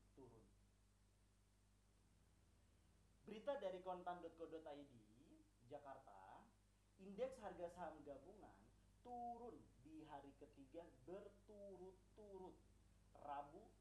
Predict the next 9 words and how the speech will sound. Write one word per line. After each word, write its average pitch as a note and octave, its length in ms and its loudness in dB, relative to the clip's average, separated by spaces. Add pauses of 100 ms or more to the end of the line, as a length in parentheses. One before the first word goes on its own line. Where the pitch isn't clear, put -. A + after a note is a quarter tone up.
tiga D3+ 320 -2 (140)
belas B2+ 180 -4 (240)
Juli. A#2 240 -12 (500)
I F#3+ 60 4
H E3+ 80 2 (240)
S - 40 -6 (120)
G - 40 -2 (440)
anjlok A3+ 560 2 (160)
satu E3 320 -6